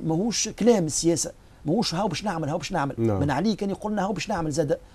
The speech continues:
Speaker 1: وما
Speaker 2: نعم.
Speaker 1: عملش.
Speaker 2: مم.
Speaker 1: دونك هذايا هو الاشكال اللي قايم كان، انه اعلنوا على الرقم هذايا ووقع احتماد هالميزانيه هذيا،
Speaker 2: مم.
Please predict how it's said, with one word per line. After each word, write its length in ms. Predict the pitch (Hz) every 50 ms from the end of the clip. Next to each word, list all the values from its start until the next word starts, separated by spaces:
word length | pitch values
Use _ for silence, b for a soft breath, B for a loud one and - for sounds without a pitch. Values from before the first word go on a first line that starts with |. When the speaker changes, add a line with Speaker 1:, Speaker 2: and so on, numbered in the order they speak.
| b b
Speaker 1:
وما 100 | - 143
Speaker 2:
نعم. 80 | 175 190
Speaker 1:
عملش. 360 | 185 202 196 190 170 - - b b b b b b -
Speaker 2:
مم. 60 | 143
Speaker 1:
دونك 260 | 170 190 - - -
هذايا 340 | 151 196 208 277 339 320 247
هو 180 | 214 240 208
الاشكال 400 | 160 151 - 135 - - - 170
اللي 240 | 151 135 135 123 131
قايم 340 | 117 - - 135 131 127 120
كان، 220 | - - 117 113 - b b b b b b b
انه 240 | - 240 277 277 269 - - -
اعلنوا 340 | 254 262 214 196 170 151
على 140 | 107 113 117
الرقم 260 | 113 - - - 101
هذايا 380 | 110 110 104 185 240 302 320 320 - B B B B B B - -
ووقع 800 | - 226 269 311 311 311 - - - 226 277 - - 220 190 185
احتماد 520 | - - - - 180 180 190 180 139 110
هالميزانيه 540 | 110 113 123 120 117 117 127 123 131 123 117
هذيا، 260 | 120 170 277 320 277
Speaker 2:
مم. 60 | 151